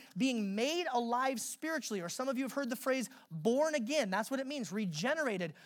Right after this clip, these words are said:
The Bible teaches that we, apart from God, we're spiritually dead, and he makes us spiritually alive. Number four, justification.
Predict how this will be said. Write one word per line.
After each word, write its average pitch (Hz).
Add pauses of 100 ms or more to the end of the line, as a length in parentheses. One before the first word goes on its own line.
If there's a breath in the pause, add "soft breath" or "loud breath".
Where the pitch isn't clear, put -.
(100)
The 202
Bible 254
teaches 285
that 226
we, 233 (100)
apart 254
from 247
God, 262
we're 254
spiritually 254
dead, 269
and 269
he 247
makes 262
us 285 (140 loud breath)
spiritually 302
alive. 240 (800 soft breath)
Number 254
four, 311
justification. 262